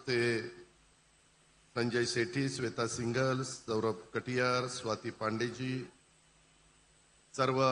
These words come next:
केंद्राचा आणि राज्याचा अधिकारी वर्ग, माझ्या अमरावती परिसरातील जमलेले सर्व माझे प्रतिष्ठित नागरिक, बंधू भगिनी, पत्रकार मित्र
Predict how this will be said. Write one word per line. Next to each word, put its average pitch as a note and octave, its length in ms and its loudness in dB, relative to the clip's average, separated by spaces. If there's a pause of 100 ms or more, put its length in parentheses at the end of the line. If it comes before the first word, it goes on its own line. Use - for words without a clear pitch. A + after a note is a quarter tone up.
(280)
केंद्राचा B2 480 2
आणि A#2+ 120 0
राज्याचा A#2 480 0
अधिकारी A#2 400 -2
वर्ग, B2+ 260 0 (1400)
माझ्या A#2+ 280 0
अमरावती C3 420 -4
परिसरातील A#2+ 720 -4
जमलेले A#2+ 380 0
सर्व A#2 280 -2
माझे A#2 260 0
प्रतिष्ठित A2+ 600 -4
नागरिक, A2+ 380 2 (1300)
बंधू A#2+ 220 0
भगिनी, C3+ 460 2 (760)
पत्रकार B2+ 440 0
मित्र A#2 360 -2